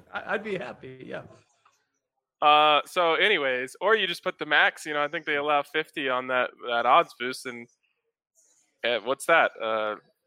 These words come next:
Speaker 2: twenty Gs, right?
Speaker 1: Right,
Speaker 2: There you go.
Speaker 1: right, right, right, right. Cantley, interesting enough, is the past champion here at Memorial.
Speaker 2: Yeah, yeah, uh, you know, there's,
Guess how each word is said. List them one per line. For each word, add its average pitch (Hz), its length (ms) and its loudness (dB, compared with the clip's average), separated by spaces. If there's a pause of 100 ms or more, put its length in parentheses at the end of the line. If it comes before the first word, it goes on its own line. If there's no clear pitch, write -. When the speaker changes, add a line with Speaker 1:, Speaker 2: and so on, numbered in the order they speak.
(180)
Speaker 2:
twenty 196 220 2
Gs, 104 340 -6
right? 131 220 0 (1080)
Speaker 1:
Right, 113 220 -6
Speaker 2:
There 139 120 -2
you 147 80 -4
go. 160 140 2
Speaker 1:
right, 95 100 -6 (320)
right, 95 120 -18
right, 98 120 -16
right. - 20 -20 (460)
Cantley, 208 460 -4
interesting 156 500 -6
enough, 156 300 -4
is 123 100 -10
the 127 80 -12
past 113 300 -6
champion 104 360 -12
here 90 180 -20 (280)
at 104 80 -16
Memorial. 101 240 -20 (800)
Speaker 2:
Yeah, 143 380 4 (140)
yeah, 120 340 -2 (180)
uh, 117 40 -8
you 113 160 -10
know, 120 180 -2
there's, 156 360 0